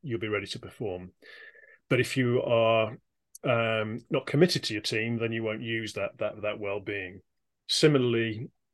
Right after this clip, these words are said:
if you are drowned, uh, in meetings, emails with a toxic boss, then you won't be that effective. So for me, these three elements are kind of core to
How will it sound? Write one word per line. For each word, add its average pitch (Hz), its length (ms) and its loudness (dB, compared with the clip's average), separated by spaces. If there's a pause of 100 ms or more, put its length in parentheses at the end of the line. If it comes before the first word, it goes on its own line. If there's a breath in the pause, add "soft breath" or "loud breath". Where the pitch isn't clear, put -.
(140)
if - 420 0
you 123 300 -2
are 110 300 2
drowned, 123 760 0
uh, 113 640 -2
in 113 380 -6
meetings, 120 640 -4
emails 110 800 -2
with 120 240 -4
a 104 60 -6
toxic - 520 -6
boss, - 460 0 (260)
then 123 160 -2
you 120 80 0
won't 117 160 0
be 113 60 -8
that 104 140 0
effective. 101 500 -6 (720 soft breath)
So 135 200 2
for 143 120 -2
me, 151 180 8
these 123 260 2
three 139 520 4
elements 107 560 -2
are 110 140 0
kind 113 200 -6
of 110 140 -10
core 110 440 0
to 107 360 -4